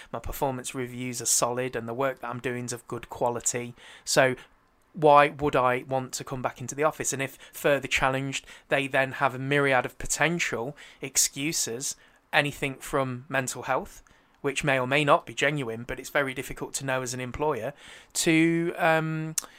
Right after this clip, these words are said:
you know, losing family members. And, and I talk to people that would, you know, it, it's unspoken because you don't think that people would do it, but they do. And I think as an employer,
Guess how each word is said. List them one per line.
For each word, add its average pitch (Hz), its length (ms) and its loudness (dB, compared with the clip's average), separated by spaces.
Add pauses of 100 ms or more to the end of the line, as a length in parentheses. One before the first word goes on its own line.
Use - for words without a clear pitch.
(180)
you 151 100 -4
know, 131 240 4 (200)
losing 143 680 -2
family 147 420 4
members. 143 460 0
And, 139 200 -4
and 139 220 -6
I 151 540 0
talk 208 300 -2
to 180 100 -6
people 151 360 -4
that 143 280 -4
would, 151 160 -6 (1400)
you 190 120 4
know, 175 140 10 (120)
it, 196 220 -8
it's 190 280 2
unspoken 208 920 2
because 165 280 -4
you 165 60 -10
don't 180 220 -2
think 156 160 -10
that 147 80 -12
people 165 300 -4
would 151 120 -4
do 156 140 2
it, 131 180 -4
but 139 160 -6
they 127 140 -6
do. 117 320 -12
And 127 120 -8
I 135 40 -6
think 135 280 -6
as 131 140 -2
an 139 100 -2
employer, 143 720 0